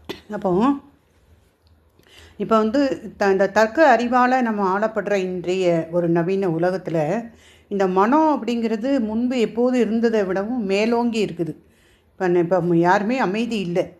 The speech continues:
ஒரே பரபரப்பு, எல்லாருமே ஏதோ நோக்கியே ஓடிட்டு இருக்காங்க மக்கள்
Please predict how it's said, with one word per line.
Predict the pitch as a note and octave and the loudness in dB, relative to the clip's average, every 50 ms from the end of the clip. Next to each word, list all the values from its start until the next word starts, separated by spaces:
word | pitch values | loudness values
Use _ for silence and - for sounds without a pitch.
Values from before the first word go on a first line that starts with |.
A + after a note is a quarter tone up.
| _ - | _ -12
ஒரே | D3+ D3 E3+ F#3+ A3 B3+ | -6 -2 0 2 2 2
பரபரப்பு, | B3 A3+ G3+ A3 G#3+ A3 A3 G#3 - - E3 F3 - _ _ _ _ _ _ _ _ _ _ _ _ _ - | 2 2 2 2 2 0 -2 -4 -4 -6 -12 -18 -18 _ _ _ _ _ _ _ _ _ _ _ _ _ -6
எல்லாருமே | F3+ F3+ F3 G3 G3+ G#3+ G3+ G3+ G3+ G#3 B3 D4+ D4+ C4+ A3+ G#3+ - | -4 -2 0 2 4 4 4 4 2 2 2 2 2 2 0 -2 -4
ஏதோ | G#3+ G3+ F#3+ G#3+ A3 | -4 -2 0 0 0
நோக்கியே | G#3+ G#3+ A3 G#3+ B3+ C4 C4+ | 0 -2 -4 -4 -2 -2 0
ஓடிட்டு | A3+ G#3 G#3+ A#3 A3+ A3+ A3+ | 0 0 0 -2 -2 -4 -4
இருக்காங்க | G#3 - G3+ F#3+ F#3+ F#3 | -4 -2 -2 0 0 0
மக்கள் | E3+ D#3 D#3+ E3 E3+ D#3+ E3 | 0 -2 -4 -4 -6 -6 -6